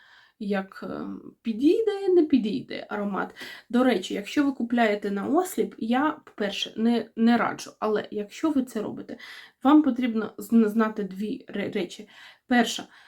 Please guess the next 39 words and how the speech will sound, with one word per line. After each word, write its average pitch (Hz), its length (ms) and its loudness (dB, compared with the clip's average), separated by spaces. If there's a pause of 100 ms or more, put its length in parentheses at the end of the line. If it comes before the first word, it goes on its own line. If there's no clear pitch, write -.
(220)
е, 208 360 0 (520)
ви 240 280 2
повинні 220 480 2
знати 247 420 -2
на 208 120 -2
сто 214 220 -6
відсотків, - 480 -4
що 208 260 -4 (600)
от 214 220 0
така 208 300 -6
нота 302 400 -2
мені 220 240 0
подобається, 190 600 -8
а 202 100 -2
от 214 120 0
така 220 240 -4
нота 208 240 -6
з 208 60 -18
такою 214 380 -2
нотою 196 340 -4
може 208 340 -4 (180)
теоретично 269 680 4
не 196 140 -4
сподобатися, 269 680 -2 (520)
але 226 760 4
більшість 226 1000 2
є 208 360 2
можливість, 226 500 2
що 214 140 -4
вона 196 240 -2
мені 202 200 -2
сподобається. - 600 -8
Тобто 220 260 -4
ви 226 180 0
повинні 202 400 -6
знати, 294 360 -2
що 226 220 -4
вам 214 360 -2
подобається, 214 600 -4